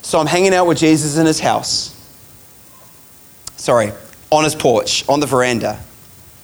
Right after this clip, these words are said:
And I'm looking at what used to be my cave. And I'm just so full of thankfulness and gratitude that I don't live there anymore. I'm overwhelmed that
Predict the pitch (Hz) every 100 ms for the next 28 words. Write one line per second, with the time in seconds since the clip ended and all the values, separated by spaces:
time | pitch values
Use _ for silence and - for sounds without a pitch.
0 | - - - - - - - - - -
1 | 143 147 185 202 185 170 160 160 165 -
2 | 165 165 147 143 135 110 104 - - -
3 | - - - - - - - - - -
4 | - 160 160 143 175 - 185 - - 208
5 | 170 - 185 185 196 185 160 160 156 151
6 | 139 135 147 135 139 131 123 120 110 107
7 | 107 - - - - - - - - 175
8 | 185 170 156 156 139 101 98 - - -
9 | - - - - - - - - - 156
10 | 151 -